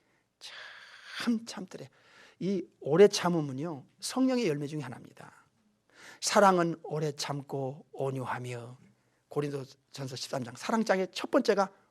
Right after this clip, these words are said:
오래 참는 거야. 성령의 열매가 아직 아홉 가지 나오는데, 사랑, 희락, 화평, 오래 참음, 자비, 양성, 충성, 온유, 절제 중에 오래 참음이 나와요. 성령의 사람들은 오래 참으면서, 인내하면서,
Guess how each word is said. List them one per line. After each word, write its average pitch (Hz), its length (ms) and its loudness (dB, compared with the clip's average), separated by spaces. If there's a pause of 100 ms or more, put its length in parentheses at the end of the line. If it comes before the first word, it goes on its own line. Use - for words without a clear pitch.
(120)
오래 160 240 2
참는 123 360 -8
거야. - 180 -16 (500)
성령의 269 420 6
열매가 180 340 6
아직 151 180 2 (140)
아홉 156 200 6
가지 160 200 4
나오는데, 127 260 -2
사랑, 233 320 0
희락, 208 260 4
화평, 175 260 -2
오래 160 140 2
참음, 143 300 -6 (440)
자비, 151 460 6
양성, 147 300 0
충성, 233 300 2
온유, 190 140 2
절제 156 200 -4
중에 131 220 -8 (140)
오래 143 260 0
참음이 185 360 0
나와요. - 260 -8 (560)
성령의 202 500 2
사람들은 131 540 -6 (420)
오래 - 180 -20 (460)
참으면서, 180 760 -4 (440)
인내하면서, 131 720 -10